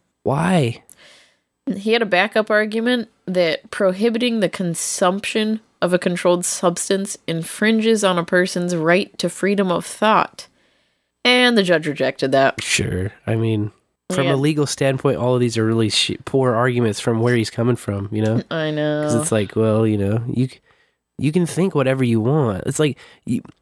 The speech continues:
Speaker 1: there's not a thought that you get when you're high that you can't have when you're not high. That's not how thinking works.
Speaker 2: Yeah.
Speaker 1: You know?
Speaker 2: It's true.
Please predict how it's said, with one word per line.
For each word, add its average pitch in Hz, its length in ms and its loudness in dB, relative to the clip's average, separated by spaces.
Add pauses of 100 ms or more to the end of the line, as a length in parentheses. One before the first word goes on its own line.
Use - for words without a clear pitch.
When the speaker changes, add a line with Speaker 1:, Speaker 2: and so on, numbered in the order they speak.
(540)
Speaker 1:
there's 165 180 2
not 233 180 0
a 139 40 4
thought - 580 0
that - 160 -2
you 120 160 -2
get 123 500 0
when 113 200 -4
you're 101 100 -10
high 120 540 0
that 131 120 2
you 120 140 0
can't - 460 -2
have 131 420 -2
when 131 100 0
you're 131 100 0
not 143 240 -2
high. 143 340 -2
That's 117 200 -2
not 131 120 -2
how 135 100 0
thinking 117 560 -2
works. 98 480 -4
Speaker 2:
Yeah. 156 240 0
Speaker 1:
You 117 100 2
know? 127 320 2
Speaker 2:
It's - 120 -14
true. 254 260 -4